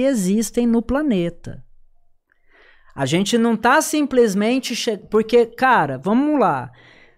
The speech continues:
Jesus vai chegar pra estabelecer o reino de Deus e pra governar a terra e pra se tornar o soberano entre todos os reis da terra.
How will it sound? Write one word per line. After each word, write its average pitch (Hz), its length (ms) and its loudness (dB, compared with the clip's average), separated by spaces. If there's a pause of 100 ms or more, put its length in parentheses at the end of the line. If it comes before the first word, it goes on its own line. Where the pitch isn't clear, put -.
(420)
Jesus 220 520 2
vai 285 180 4
chegar 190 840 0
pra 180 160 2
estabelecer 190 1040 2
o 311 160 4
reino 254 540 2
de 208 160 -2
Deus 190 560 0
e 254 80 -2
pra 240 300 0
governar 240 880 2
a - 20 -2
terra 196 560 -2
e 285 60 -4
pra 240 220 -2
se 247 180 -4
tornar 220 400 0
o 262 120 0
soberano 254 840 2
entre 262 280 -4
todos 254 500 0
os 277 160 -8
reis 226 300 0
da 247 160 -4
terra. 185 560 -8